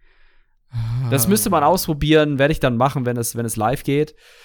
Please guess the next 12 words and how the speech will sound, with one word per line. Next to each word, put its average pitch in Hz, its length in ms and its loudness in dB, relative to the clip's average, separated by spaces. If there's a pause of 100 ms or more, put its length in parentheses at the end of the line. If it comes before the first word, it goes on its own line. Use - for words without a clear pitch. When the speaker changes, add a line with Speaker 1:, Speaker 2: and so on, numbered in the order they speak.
(140)
Speaker 1:
Ich - 80 -16
könnte 156 180 0
mir 170 60 0
vorstellen, 151 520 2
dass 131 200 -4
das 143 200 -4
genau 131 300 0
das 120 300 -4
rausnimmt, 170 760 -4 (1300)
was 131 300 -2
okay 160 300 0
ist, 214 420 -6